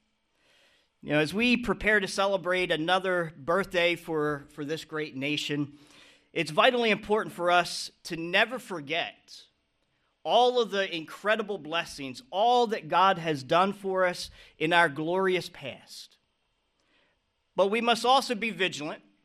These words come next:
We must also keep our eyes open to see what God is doing in our nation today. And we need to be mindful of what God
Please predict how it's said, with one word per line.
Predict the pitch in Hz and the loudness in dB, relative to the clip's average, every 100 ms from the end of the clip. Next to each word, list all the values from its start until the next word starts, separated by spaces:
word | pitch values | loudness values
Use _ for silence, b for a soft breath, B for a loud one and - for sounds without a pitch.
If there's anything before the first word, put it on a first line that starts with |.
| _ _ _ _ _ _ - | _ _ _ _ _ _ -6
We | 180 | -2
must | 220 214 214 | 0 -2 0
also | 202 254 - 240 | 4 4 4 2
keep | 226 - 240 233 | 0 -6 -6 0
our | 214 | 0
eyes | 175 190 233 226 - | 2 2 2 0 -2
open | 226 269 269 143 165 185 b b b b - | 0 0 -2 -6 -6 -10 b b b b -4
to | 190 | -2
see | - - 233 233 | 0 2 2 2
what | 208 214 147 | 0 -2 0
God | 180 202 220 220 | 4 6 6 4
is | 185 190 151 | -2 -4 -4
doing | 143 190 196 196 | -2 0 2 0
in | 202 180 | -2 -2
our | 170 165 | 0 0
nation | 160 170 170 175 156 147 | 0 -2 -4 -6 -8 -10
today. | - 131 165 165 - _ _ _ _ _ _ _ _ _ _ _ _ _ _ _ _ _ _ _ _ _ _ | -14 -12 -12 -12 -18 _ _ _ _ _ _ _ _ _ _ _ _ _ _ _ _ _ _ _ _ _ _
And | 127 131 | -10 -6
we | 147 | -4
need | 175 170 | -4 -4
to | 156 | -6
be | 165 | -2
mindful | 151 170 190 185 190 190 185 _ _ _ _ _ _ _ | 2 4 4 2 -4 -6 -8 _ _ _ _ _ _ _
of | 139 143 | -8 -6
what | 147 160 139 | -4 -4 -4
God | 156 170 156 143 147 | -2 2 0 -2 -6